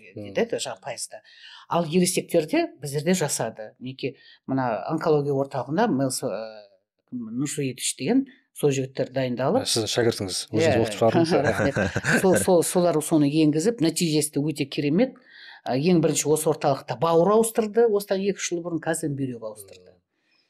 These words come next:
Speaker 2: Біз енді балаларға да дайындалып жатырмыз. Кішкене бар жан-жақты. Біз енді кішкене ересектерге қарағанда балаларға, ә, қалай айтады, өте жег-жегімен қараймыз.
Speaker 1: Иә, щепетильно.
Speaker 2: Совсем щепетильно емес.
Speaker 1: Ювелирный жұмыс қой.
Speaker 2: Соны дейтін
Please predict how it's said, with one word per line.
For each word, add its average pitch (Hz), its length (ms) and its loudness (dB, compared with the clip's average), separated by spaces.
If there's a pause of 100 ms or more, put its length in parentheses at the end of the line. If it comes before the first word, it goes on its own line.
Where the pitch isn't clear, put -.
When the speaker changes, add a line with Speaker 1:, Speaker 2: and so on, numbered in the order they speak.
(120)
Speaker 2:
Біз 156 160 2
енді 180 240 6
балаларға 170 420 4
да 143 120 2
дайындалып 151 500 2
жатырмыз. 156 480 -2 (560)
Кішкене 151 320 0
бар 170 240 2
жан-жақты. 156 480 0
Біз 147 160 -2
енді 165 180 4
кішкене 160 380 0
ересектерге 156 560 0
қарағанда 151 480 -2 (580)
балаларға, 156 680 2 (340)
ә, 131 560 -4
қалай 170 180 2
айтады, 160 300 -4
өте 185 320 2 (720)
жег-жегімен 180 600 4
қараймыз. 135 340 0
Speaker 1:
Иә, 92 440 -2
щепетильно. 180 600 -2
Speaker 2:
Совсем 147 600 2
щепетильно 156 580 0
емес. 104 120 2
Speaker 1:
Ювелирный 117 460 4
жұмыс 113 280 2
қой. 131 100 0
Speaker 2:
Соны 190 240 6
дейтін 185 340 4